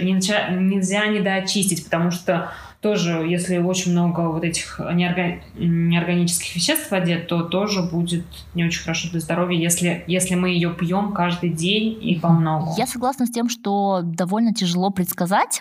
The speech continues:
Speaker 2: что дойдёт прямо до дома, потому что вот у нас в Штутгарте вода, в принципе, считается вкусной. И где-то в центре она действительно вкусная, но конкретно наш колхоз, я не знаю, где мы берём воду,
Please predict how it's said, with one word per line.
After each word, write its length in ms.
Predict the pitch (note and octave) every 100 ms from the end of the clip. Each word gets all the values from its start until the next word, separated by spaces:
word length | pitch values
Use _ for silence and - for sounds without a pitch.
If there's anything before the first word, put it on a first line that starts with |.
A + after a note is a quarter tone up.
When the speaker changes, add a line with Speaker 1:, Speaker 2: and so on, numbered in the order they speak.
| - -
Speaker 2:
что 300 | - A#3 G#3
дойдёт 480 | D#3+ D#3 C4+ -
прямо 320 | F#3 G#3+ A3 F3
до 220 | D#3 F3+
дома, 380 | E3 C#3+ C3+ -
потому 240 | - F#3
что 180 | F#3+ F3+
вот 200 | F3+ F3+ - _
у 100 | G#3+
нас 440 | G3+ G#3 G3 - -
в 40 | -
Штутгарте 540 | - E4 F4+ D4+ -
вода, 240 | E3 E3 G#3
в 100 | -
принципе, 380 | B3+ F#4+ C#4+
считается 500 | G3 F#3 F3+ A#3+ B3
вкусной. 600 | G3+ - E3+ D#3 - - - - -
И 60 | F#3+
где-то 280 | F#3+ A#3 G3
в 80 | -
центре 320 | E4 - B3+
она 100 | G3
действительно 400 | E3 A3 C4 A3
вкусная, 560 | - F#3 E3+ - C#3+
но 220 | D3+ E3 F#3+
конкретно 580 | G#3+ F#3+ G3+ G3 F3
наш 320 | D#3+ F3 B3+ -
колхоз, 640 | F3 E3 - D3+ D3+ -
я 140 | G3 G#3+
не 80 |
знаю, 240 | G3+ F#3+ E3
где 120 | F3
мы 100 | E3+
берём 240 | D#3+ E3 E3+
воду, 340 | B3 E4